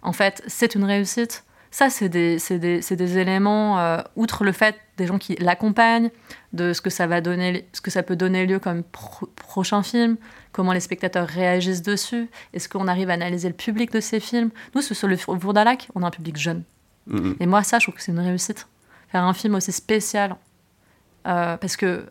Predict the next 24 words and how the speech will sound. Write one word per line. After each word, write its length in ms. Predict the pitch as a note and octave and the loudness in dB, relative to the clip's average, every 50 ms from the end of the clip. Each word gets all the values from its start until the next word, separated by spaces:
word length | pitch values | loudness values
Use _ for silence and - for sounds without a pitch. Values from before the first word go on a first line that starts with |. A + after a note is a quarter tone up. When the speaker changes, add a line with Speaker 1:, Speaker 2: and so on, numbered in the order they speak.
| - - | -4 -2
Speaker 1:
un 100 | F#3 F3+ | -2 0
des 100 | F#3 F3+ | -2 -2
trucs 240 | - - - G#3+ | -4 -6 -6 -6
du 120 | F#3+ - F#3 | -6 -6 -6
cinéma 300 | - - F#3 F#3 F#3 F#3 | -4 -4 -2 -2 0 -2
d'auteur 200 | F#3 F#3+ - G3+ | -2 -2 -2 -4
qui 80 | - F#3+ | -4 -6
a 40 | F3+ | -6
été 100 | - G#3+ | -6 -6
compliqué 360 | - G3 F3 - G3 - A3+ | -6 -6 -6 -4 -4 -2 -2
en 100 | G#3+ G3+ | -2 -4
France 260 | - - A3 G#3+ G3+ | -4 -6 -6 -6 -6
ces 100 | - - | -6 -6
vingt 140 | E3+ F3 F3+ | -6 -4 -4
dernières 340 | F3 F3+ F3+ F3+ F3+ F3+ E3+ | -4 -4 -2 -2 -2 -2 -2
années, 300 | F#3 F#3 G3+ A3+ B3 A#3+ - - - - - - - | -2 -2 -2 -2 -4 -6 -10 -18 -20 -20 -20 -18 -12
ça 180 | - - F#3+ | -6 -2 0
a 20 | F3+ | 0
été 260 | F3+ F3 - G#3 G#3 | 0 0 0 0 0
en 120 | G3 F#3+ | 0 0
fait 280 | F3 - G#3 G#3+ G#3 - | 0 0 0 -2 -2 -6
de 160 | - E3+ F3 | -8 -6 -6
réussir 560 | E3 F3 F3+ F#3 F#3 F#3 - - A3 A3 G#3 - - | -4 -2 -2 -2 -4 -4 -4 -4 -4 -4 -2 -2 -2
à 340 | F#3 F3+ F3+ F3 F3 - | 0 0 0 0 -2 -6